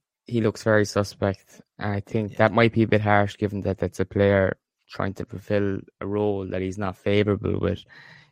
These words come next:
Speaker 1: Do you think the new signings are getting hard pressed because of the unforeseen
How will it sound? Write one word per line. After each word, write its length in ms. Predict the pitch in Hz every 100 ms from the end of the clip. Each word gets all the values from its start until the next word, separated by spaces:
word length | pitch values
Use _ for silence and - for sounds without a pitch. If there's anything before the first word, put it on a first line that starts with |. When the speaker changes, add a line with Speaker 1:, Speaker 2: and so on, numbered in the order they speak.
| _
Speaker 1:
Do 80 | -
you 140 | 127 151
think 420 | - 156 139 123
the 80 | -
new 200 | 123 120
signings 520 | 120 - 117 113 110
are 80 | 104
getting 320 | 101 104 -
hard 400 | 101 104 101 95
pressed 520 | - 101 95 - - - -
because 420 | 95 - 101 98
of 300 | 98 92 95 -
the 120 | 104
unforeseen 800 | 98 98 98 - 104 101 95